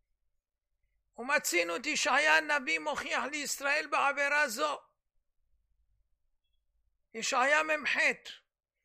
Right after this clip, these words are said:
"שמעו זאת בית יעקב הנקראים בשם ישראל,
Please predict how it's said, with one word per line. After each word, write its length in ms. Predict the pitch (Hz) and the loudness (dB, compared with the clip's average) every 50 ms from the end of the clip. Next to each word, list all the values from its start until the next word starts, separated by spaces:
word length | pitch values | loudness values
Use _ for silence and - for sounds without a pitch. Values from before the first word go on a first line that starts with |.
| _ _ _ _ _ _ _ _ _ _ _ _ _ | _ _ _ _ _ _ _ _ _ _ _ _ _
"שמעו 460 | - - - 277 277 277 294 339 349 | -10 -8 -8 -8 -6 -4 -2 -2 -2
זאת 220 | 320 262 302 302 247 240 | 0 2 0 0 0 2
בית 260 | 254 311 320 320 - 285 | 2 0 0 0 -2 -2
יעקב 600 | 311 277 262 277 285 - - - 330 320 320 294 | -2 2 2 2 2 0 0 0 2 2 2 2
הנקראים 1040 | 294 285 285 294 285 294 294 233 - - 269 285 269 269 285 294 302 320 320 311 311 - - | 0 -2 -2 -4 -8 -10 -10 -8 -10 -8 -6 -4 -2 -2 -2 -4 -4 -6 -6 -6 -6 -8 -8
בשם 440 | 240 277 254 - - 294 302 311 311 | -6 -6 -4 -4 -2 -4 -4 -4 -6
ישראל, 960 | 302 262 - - - 277 262 262 262 269 269 269 277 277 285 302 311 311 - | -6 -6 -6 -4 -2 0 0 0 0 2 2 2 2 2 0 0 -4 -10 -18